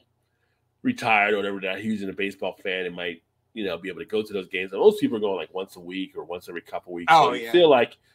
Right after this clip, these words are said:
Speaker 1: you could definitely tailgate or something before you went in. But as far as, again, it'd be a mini tailgate 'cause you're not probably gonna do it. Unless it's a Saturday or Sunday game, you're not getting out there. You're not grilling. You're not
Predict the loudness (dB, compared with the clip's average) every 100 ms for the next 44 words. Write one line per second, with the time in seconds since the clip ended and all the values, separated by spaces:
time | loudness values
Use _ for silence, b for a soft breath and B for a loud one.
0 | _ -4 0 2 2 0 -6 -2 -2 0
1 | -2 -4 -10 -18 _ -10 -10 -10 -8 -6
2 | -8 -10 -12 -12 -16 _ _ _ _ _
3 | _ _ _ _ _ _ _ _ _ _
4 | _ _ _ -8 -2 4 6 6 2 -2
5 | -6 -2 0 2 2 2 2 4 6 6
6 | 4 -2 -2 -4 -6 -8 -6 -4 -4 -6
7 | -6 -4 -4 -2 2 2 0 -6 -4 -2
8 | 0 0 -4 -8 -8 -6 0 0 0 -2
9 | -4 -4 -6 -8 -8 -10 -8 -6 -4 -6
10 | -8 -8 -6 -4 -6 -8 -10 -6 -8